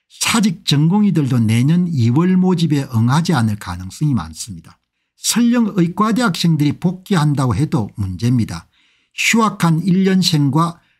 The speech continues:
정원된 신입생을 교육할 인프라가 전혀 안 돼 있습니다. 칠천오백 명이 동시에 수업을 받을 수가 없다는 겁니다.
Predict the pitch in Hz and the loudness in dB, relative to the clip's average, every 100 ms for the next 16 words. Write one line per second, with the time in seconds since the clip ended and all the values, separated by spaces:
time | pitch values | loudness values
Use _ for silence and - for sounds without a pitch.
0 | _ - 156 151 180 202 202 196 170 - | _ -4 0 2 2 2 2 2 2 0
1 | 226 208 202 160 139 117 113 110 117 120 | 2 0 0 0 0 0 0 -2 0 -2
2 | 123 202 196 196 175 165 135 - 120 143 | 0 0 0 0 0 0 0 0 0 2
3 | 185 110 95 95 - 113 98 85 - - | 2 -2 -4 -6 -8 -6 -6 -6 -4 -2
4 | 208 - 214 196 120 117 175 170 147 208 | -2 0 0 0 0 2 2 2 2 0
5 | - - _ _ - 131 131 196 165 - | -2 -10 _ _ -2 0 2 2 0 0
6 | 202 147 123 110 147 - 170 101 - 135 | 0 0 0 -2 -2 0 -2 -2 -2 0
7 | 131 98 87 101 | 0 -2 -6 -2